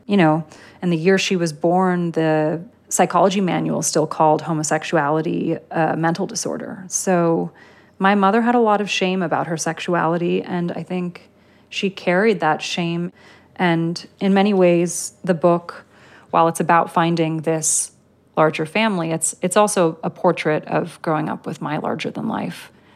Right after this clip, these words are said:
gay mother and also what that was like in the eighties and nineties.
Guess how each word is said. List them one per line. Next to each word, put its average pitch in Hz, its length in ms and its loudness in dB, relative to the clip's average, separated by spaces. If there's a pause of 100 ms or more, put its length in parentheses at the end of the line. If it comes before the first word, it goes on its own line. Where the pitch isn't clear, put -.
(240)
gay 165 140 4
mother 170 500 -2
and 180 160 0
also 170 320 0
what 165 180 0
that - 160 -4
was 180 140 -6
like - 480 -4
in 165 120 0
the - 80 -2
eighties 175 260 -2
and - 100 -2
nineties. 220 440 -6